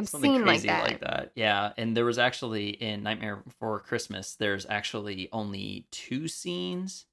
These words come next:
Speaker 1: or two shots that were filmed in twenty-four frames per second, which is the average filming time.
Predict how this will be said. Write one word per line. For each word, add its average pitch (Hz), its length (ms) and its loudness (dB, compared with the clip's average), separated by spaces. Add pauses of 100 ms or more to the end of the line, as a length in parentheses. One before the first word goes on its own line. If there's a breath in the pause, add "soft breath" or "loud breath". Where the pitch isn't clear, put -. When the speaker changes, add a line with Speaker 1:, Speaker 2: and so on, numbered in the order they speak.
Speaker 1:
or 107 140 -6
two - 320 -2
shots 123 480 -2
that 113 140 0
were 113 100 -4
filmed 104 640 -2
in 98 580 -6 (180)
twenty-four 107 420 -6
frames 107 280 -6
per - 100 -8
second, 117 460 -4 (160)
which 104 160 -6
is 92 220 -4
the 92 180 -2
average 92 420 -2
filming 98 380 -6
time. 110 400 -2